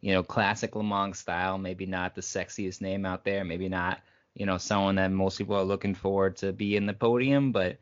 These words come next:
um, he's just someone I'll always be looking for. He's just kind of the old reliable, and he'll never, you know, in a big stage like this, it, I just, I can't see him disappointing. All he'll do is, like, pleasantly surprise us 'cause he's so solid, doesn't seem to get fazed by this, and just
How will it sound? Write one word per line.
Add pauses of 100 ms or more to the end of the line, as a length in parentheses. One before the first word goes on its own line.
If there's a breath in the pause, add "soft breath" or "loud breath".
(400 soft breath)
um,
he's
just
someone
I'll
always
be
looking
for.
He's
just
kind
of (340 soft breath)
the
old
reliable,
and (420)
he'll
never, (220)
you
know,
in
a
big
stage
like
this,
it,
I
just, (520)
I
can't
see
him
disappointing. (160)
All
he'll
do
is,
like,
pleasantly
surprise
us
'cause
he's
so
solid,
doesn't
seem
to
get
fazed
by
this,
and
just